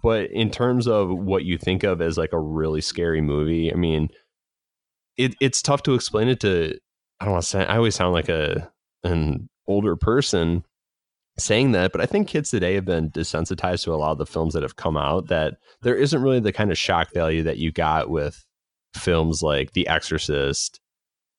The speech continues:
or you mentioned Texas Chainsaw Massacre. Like, those movies hit serious nerves when they, when they came out in seventy-three and seventy-four respectively.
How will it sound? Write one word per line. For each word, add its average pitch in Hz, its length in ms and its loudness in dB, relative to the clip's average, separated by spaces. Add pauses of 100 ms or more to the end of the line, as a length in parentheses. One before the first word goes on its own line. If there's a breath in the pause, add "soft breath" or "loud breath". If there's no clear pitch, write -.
(140)
or 80 220 2
you 80 120 2
mentioned 80 320 0
Texas 76 300 0
Chainsaw 71 380 -2
Massacre. 73 340 -2
Like, 78 160 0
those 156 220 2
movies 92 300 2
hit 65 380 0
serious 87 920 0
nerves 76 560 -2
when 73 160 0
they, 67 400 -2 (320)
when 78 160 0
they 69 100 -2
came 73 260 0
out 71 380 -2
in 73 280 0
seventy-three 78 640 0
and 73 100 0
seventy-four 69 440 0
respectively. - 680 -4